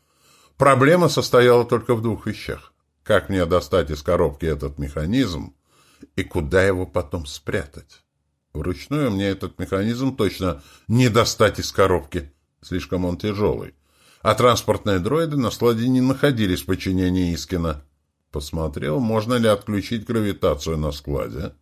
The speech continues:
Но такой возможности у Искина не оказалось. Скорее всего, гравитация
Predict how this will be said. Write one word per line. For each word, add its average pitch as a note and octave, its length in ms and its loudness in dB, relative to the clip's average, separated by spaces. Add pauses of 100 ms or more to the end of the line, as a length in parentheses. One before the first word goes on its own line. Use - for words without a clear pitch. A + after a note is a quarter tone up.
(400)
Но D#2 180 -8
такой F#2+ 380 -2
возможности A#2+ 600 0
у G2+ 120 0
Искина F#2 380 -2
не F2 140 0
оказалось. D2+ 800 -4 (680)
Скорее E3 340 6
всего, C3 300 4
гравитация A2+ 680 4